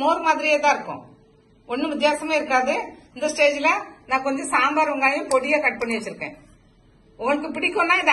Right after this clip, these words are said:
ஆட் பண்ணிக்கோங்க, பிடிக்காதுன்னா விட்டுருங்க. இதை கூட நீங்க இன்னும் ஒரு, ஒரு, ஒரு நிமிஷம் அப்படியே போட்டு விட்டீங்கன்னா அந்த flavor கூட இறங்கிட்டு நல்லா இருக்கும். இல்ல உங்களுக்கு அப்படியே குடிக்க பிடிக்கும்னா ப-, குடிச்சுக்கோங்க.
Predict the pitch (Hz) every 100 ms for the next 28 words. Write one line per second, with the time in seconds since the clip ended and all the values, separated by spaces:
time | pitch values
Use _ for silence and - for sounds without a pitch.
0 | 247 240 240 202 165 151 135 - - _
1 | _ _ _ _ _ _ - 294 339 330
2 | 302 403 262 - - 120 - - - _
3 | _ _ _ - - - - _ - -
4 | _ _ _ _ - 247 302 349 339 320
5 | 311 294 302 285 285 277 277 320 349 339
6 | - 370 277 339 - 269 302 311 311 294
7 | 269 269 294 302 370 311 294 269 277 311
8 | 330 302 320 269 269 277 277 226 214 196
9 | - - - - _ _ _ _ 285 311
10 | 311 302 269 - 339 311 277 - 277 269
11 | 370 - 262 208 196 196 214 - 143 117